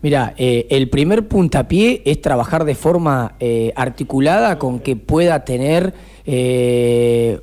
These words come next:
una, un apto médico, que es súper importante, que nosotros le pedimos, generarle la conciencia de que se hagan,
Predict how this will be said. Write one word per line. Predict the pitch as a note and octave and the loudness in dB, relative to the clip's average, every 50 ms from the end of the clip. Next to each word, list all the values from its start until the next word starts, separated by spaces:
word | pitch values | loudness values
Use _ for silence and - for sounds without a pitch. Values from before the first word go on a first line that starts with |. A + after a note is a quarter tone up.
| - - | -10 -4
una, | - D3 C#3+ D3 C#3+ C#3+ C#3 C#3 C3 B2+ B2 A#2+ A#2 A#2 A#2 A2 - | 0 0 2 2 2 2 2 0 0 0 -2 -2 -2 -2 -2 -2 0
un | C#3+ C#3+ D3 | 0 2 2
apto | D3 C#3+ - - C#3 C3+ | 0 0 -2 -2 -2 0
médico, | D3+ E3 F3+ F#3 G3 F3+ - C#3+ B2+ | 0 2 2 2 2 2 0 -2 -2
que | A#2+ | -4
es | - - | -4 -4
súper | - C#3 - C3 A#2+ A#2 | -4 -4 -2 -2 -2 -2
importante, | A2+ A2+ A#2 G#2+ B2 A#2 A2+ D3 D#3+ E3+ E3 D3 | -2 -2 -2 -2 -2 -2 0 0 0 0 0 -2
que | B2 | -4
nosotros | A#2+ - - D3 B2+ | -6 -6 -6 -6 -6
le | A#2 G#2+ | -6 -4
pedimos, | - A#2+ C#3 E3+ F#3 F#3+ E3 C#3 - | -4 -2 0 0 0 0 0 -2 -2
generarle | C3 B2 B2+ C3+ D#3 D#3+ D#3+ D3 | -2 -2 0 0 0 0 2 0
la | C3+ C3 | 0 0
conciencia | - A#2+ A#2 A2+ - D#3 E3 D3+ - C#3 | -2 -2 -4 -4 -4 -4 -4 -4 -4 -4
de | B2 A#2 | -4 -4
que | - A2 | -4 -8
se | G2+ - C#3 | -8 -6 -4
hagan, | C#3+ C#3 C3+ B2+ A#2+ | -2 -2 -2 -2 -4